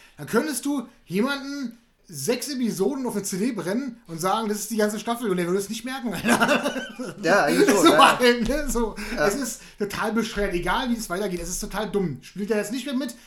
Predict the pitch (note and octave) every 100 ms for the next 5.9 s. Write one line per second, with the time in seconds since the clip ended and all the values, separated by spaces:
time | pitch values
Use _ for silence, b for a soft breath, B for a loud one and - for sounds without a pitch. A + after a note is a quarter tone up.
0 | B F3 F3+ G3 F#3+ - A#3 C4 A3+ A#3
1 | G#3+ G3+ F#3+ - C4 C4+ F3 F3+ C4+ A3+
2 | C#4 - B B B B G3 F#3 - A#3
3 | D4 C4 G#3+ G3+ F#3+ F#3+ F#3+ F#3+ F#3+ A#3
4 | G3+ F#3 G#3+ A#3+ G3+ - F#3+ F#3 E3+ F3
5 | A3 - F3 F3+ E3+ F#3+ - G#3 F#3